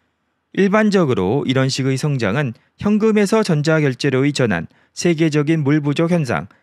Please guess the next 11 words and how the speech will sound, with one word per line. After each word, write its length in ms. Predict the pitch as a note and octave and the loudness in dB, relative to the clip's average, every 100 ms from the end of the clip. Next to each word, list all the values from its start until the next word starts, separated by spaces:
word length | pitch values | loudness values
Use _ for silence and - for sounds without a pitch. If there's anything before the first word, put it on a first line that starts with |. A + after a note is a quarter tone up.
| _ - | _ -6
인구 400 | A#2 A#2+ C3+ B2 | -4 -2 -2 -2
고령화 400 | A#2+ C3 C3 B2+ | -2 -2 0 -2
같은 460 | B2+ - F#2 B2 | -2 -4 -6 -6
경제적, 600 | B2 B2+ C#3+ D3 G2 D#2 _ _ - | -4 -2 0 0 0 -6 _ _ -12
사업적 520 | - F#3+ F#3 G3 F3+ | -2 -2 0 -2 0
활동의 560 | F#3 - B2+ F2+ A#2+ C3+ | -2 -2 -4 -2 -4 -6
장기적인 680 | A2+ A#2 A#2 A2+ A2 B2 A#2 | -6 -6 -4 -4 -4 -4 -4
변화가 480 | F#2+ F2 C3 B2+ - _ _ | -6 -4 -2 -4 -6 _ _
그 200 | - D3 | -2 -2
동인이 420 | C#3 A2 A2 C3+ C#3 | 0 -2 -2 -2 -2
된다. 340 | A2 - | -4 -6